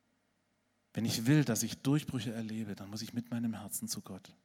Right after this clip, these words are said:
Im ersten Teil der Bibel in Hesekiel sagt Gott, „Ich will ihnen ein ungeteiltes Herz und einen neuen Geist geben. Ja, ich nehme das versteinerte Herz aus ihrer Brust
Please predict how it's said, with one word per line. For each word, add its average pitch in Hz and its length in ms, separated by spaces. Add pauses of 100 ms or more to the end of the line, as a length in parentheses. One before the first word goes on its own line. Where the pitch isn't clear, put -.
(2500)
Im - 80
ersten 165 280
Teil 143 140
der 131 100
Bibel 135 280
in 123 100
Hesekiel 120 520
sagt 113 240
Gott, - 300 (500)
„Ich 120 160
will 131 100
ihnen 120 280 (140)
ein 120 240
ungeteiltes 135 880
Herz 110 280
und 107 100
einen 101 220
neuen 104 280
Geist 92 340
geben. - 360 (460)
Ja, 131 100
ich 139 140
nehme 143 240
das 139 160
versteinerte 147 840
Herz 139 260
aus - 160
ihrer 104 200
Brust - 560